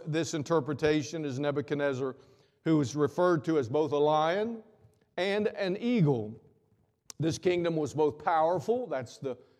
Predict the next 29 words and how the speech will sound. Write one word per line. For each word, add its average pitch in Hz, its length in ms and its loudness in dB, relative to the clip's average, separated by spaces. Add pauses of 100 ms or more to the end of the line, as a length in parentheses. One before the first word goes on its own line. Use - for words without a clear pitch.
(120)
king 160 240 -2
of 143 140 0
beasts, 147 360 -2
right, 151 200 -2
the 143 80 -8
lion, 139 540 -4 (540)
as 160 340 2
well 180 580 4
as 160 640 2
swift. - 680 2 (220)
So 156 360 0
it 156 100 -4
was 156 180 -2
on 147 320 0
eagle's 180 640 2
wings, 131 560 -2
described 147 680 0 (340)
the 156 80 -6
conquest 139 680 -4
of 131 100 -4
Nebuchadnezzar. 127 760 -6
Like 123 240 -4
Davy 131 280 -4
Crockett 127 480 -4
said, 113 340 -4 (380)
He 139 180 2
who 143 180 4
arrives 131 680 2
firstest - 880 -2